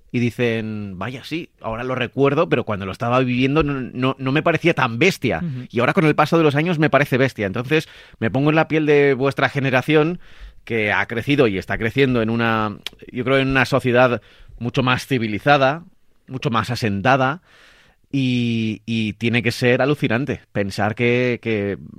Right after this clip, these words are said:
Speaker 1: a la medianoche se decían esas cosas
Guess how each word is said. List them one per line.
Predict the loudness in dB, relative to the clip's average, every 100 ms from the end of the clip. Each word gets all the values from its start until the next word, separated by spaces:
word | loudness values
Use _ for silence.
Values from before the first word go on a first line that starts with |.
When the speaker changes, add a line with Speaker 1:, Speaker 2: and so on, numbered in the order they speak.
| -20 -14
Speaker 1:
a | -8
la | -4 -2
medianoche | 2 2 4 2 2 -2
se | 0 -2 -2 -2
decían | -4 -2 -2
esas | 0 -4 -2
cosas | -2 2 0 0